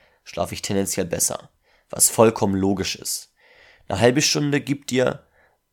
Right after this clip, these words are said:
oder auch vielleicht vierzig Minuten, vielleicht auch nur mal zwanzig Minuten, um zur Ruhe zu kommen, etwas zu lesen. Du kannst auch die Imagination machen, wenn du noch nicht weißt, was das ist,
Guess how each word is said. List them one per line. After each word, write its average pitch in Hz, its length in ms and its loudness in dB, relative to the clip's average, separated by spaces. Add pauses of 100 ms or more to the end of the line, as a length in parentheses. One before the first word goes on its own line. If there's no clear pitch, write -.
(280)
oder 98 300 4
auch 95 180 2
vielleicht 92 420 -4
vierzig 92 440 -4
Minuten, 131 420 -4
vielleicht - 280 -6
auch - 120 -14
nur 95 100 -6
mal 90 160 -4
zwanzig 117 540 -2
Minuten, 107 520 -4 (400)
um 98 160 -2
zur 101 200 -2
Ruhe 123 220 0
zu - 180 -4
kommen, 113 400 0
etwas - 400 -4
zu 92 100 -4
lesen. 104 560 0 (380)
Du - 80 -20
kannst - 360 -2
auch 92 120 -4
die 98 240 -8
Imagination 104 840 0
machen, 143 380 -4 (100)
wenn 95 160 -6
du 82 100 -8
noch 92 220 -6
nicht 113 200 -8
weißt, 98 300 0
was - 160 -4
das 92 180 -4
ist, - 300 -4